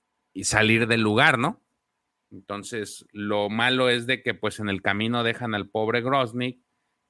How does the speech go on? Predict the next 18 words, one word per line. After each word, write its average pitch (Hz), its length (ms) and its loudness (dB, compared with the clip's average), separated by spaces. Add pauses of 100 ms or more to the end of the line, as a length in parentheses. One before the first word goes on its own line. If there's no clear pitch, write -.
(140)
y 98 340 -2
es, - 920 -8
y, 95 160 -8
pues, 92 760 -6 (420)
resulta 98 500 -4
ser 107 260 -4
que, 107 120 -2
pues, - 320 -10 (140)
al 85 80 -10
final 95 340 -2
él 98 200 0
perece, 90 440 -6
¿no? 117 180 -12 (160)
Pero 160 320 4
alcanzan 101 520 -4
a - 20 -8
escapar. - 480 -6 (800)
Entonces, 104 1200 -2